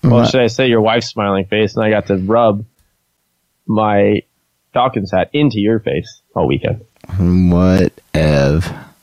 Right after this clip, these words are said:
Speaker 2: <laughs> Yes, yes, we were definitely in the house for the inaugural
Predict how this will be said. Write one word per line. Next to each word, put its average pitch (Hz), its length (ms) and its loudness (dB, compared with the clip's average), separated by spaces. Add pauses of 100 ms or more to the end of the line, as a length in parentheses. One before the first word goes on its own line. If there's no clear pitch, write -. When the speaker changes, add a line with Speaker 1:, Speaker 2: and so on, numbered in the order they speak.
(220)
Speaker 2:
<laughs> 339 320 0 (1600)
Yes, 123 760 0
yes, 117 380 0
we 120 180 2
were 113 120 4
definitely 110 460 0
in 104 120 2
the 101 80 2
house 107 360 0
for 107 260 0
the 95 280 2
inaugural 101 840 0